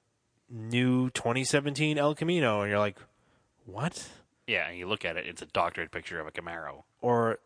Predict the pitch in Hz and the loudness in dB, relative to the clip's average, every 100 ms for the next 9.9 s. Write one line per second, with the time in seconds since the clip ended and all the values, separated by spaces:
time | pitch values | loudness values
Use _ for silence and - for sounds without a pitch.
0 | _ _ _ _ - 117 113 117 127 127 | _ _ _ _ -4 -2 -2 0 2 2
1 | 131 - 143 - 113 104 92 92 98 98 | 2 0 -4 2 2 4 0 -2 -6 -4
2 | - - 107 107 104 113 95 - 98 95 | -2 -2 -2 0 0 2 0 -2 0 2
3 | 95 92 92 95 95 95 104 104 98 92 | 2 -2 -2 0 0 2 2 0 -2 0
4 | 90 92 - 98 98 101 98 - 113 95 | 0 -2 -4 -8 -2 0 0 0 -2 -2
5 | _ 113 98 92 127 160 139 95 85 85 | _ -2 -2 4 4 4 2 -2 -4 -4
6 | 87 85 - - 101 85 - 95 85 - | -4 -6 -6 -14 -12 -12 -12 -12 -10 -12
7 | - _ - - 110 123 113 104 104 98 | -14 _ -16 -2 0 0 -2 0 0 4
8 | 113 110 98 87 87 95 95 - 82 78 | 2 2 -4 -6 -6 -6 -6 -6 -8 -8
9 | 92 - - 90 78 - 98 76 | -10 -8 -10 -10 -12 -4 -4 -4